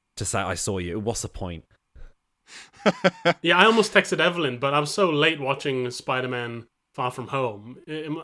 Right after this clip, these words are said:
Speaker 2: it must be annoying for her. Or, like, at this point, insulting that it's taken me this long and that I've paid this
Speaker 1: Yeah,
Speaker 2: little
Speaker 1: do you know,
Speaker 2: attention
Speaker 1: I,
Speaker 2: to her
Speaker 1: I,
Speaker 2: social media.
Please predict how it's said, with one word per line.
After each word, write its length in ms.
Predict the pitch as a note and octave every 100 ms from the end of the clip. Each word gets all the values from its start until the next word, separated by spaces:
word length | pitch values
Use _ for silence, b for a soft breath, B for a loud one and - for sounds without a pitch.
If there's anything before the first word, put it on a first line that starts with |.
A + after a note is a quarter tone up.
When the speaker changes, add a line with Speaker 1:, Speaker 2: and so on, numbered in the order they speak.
| -
Speaker 2:
it 240 | D3+ E3+ E3+
must 180 | F3+ C#3
be 100 | B2+
annoying 400 | C#3 A3 D3+ B2
for 180 | A#2+ A2+
her. 60 |
Or, 200 | D#3 E3
like, 280 | E3+ E3 - - -
at 180 | F3+ D#3
this 140 | A3+ -
point, 240 | D3 C3+
insulting 640 | B2 - C#3+ C#3 A2+ G#2 _ _ _
that 120 | C3 A#2
it's 140 | -
taken 280 | C3 B2 A#2+
me 100 | A#2
this 220 | A#2 -
long 360 | B2 G#2+ G2+ - _ _
and 100 | C3+
that 100 | C3+
I've 120 | C3 -
paid 400 | D3 B2+ D#3+ C#3
this 120 | C#3+
Speaker 1:
Yeah, 60 | F3+
Speaker 2:
little 140 | C#3
Speaker 1:
do 40 |
you 40 | D#3
know, 60 | C#3
Speaker 2:
attention 120 | C#3+ B2
Speaker 1:
I, 40 |
Speaker 2:
to 60 | B2
her 60 |
Speaker 1:
I, 40 | C#3
Speaker 2:
social 260 | B2 B2
media. 400 | A#2+ A2+ G#2+ A#2+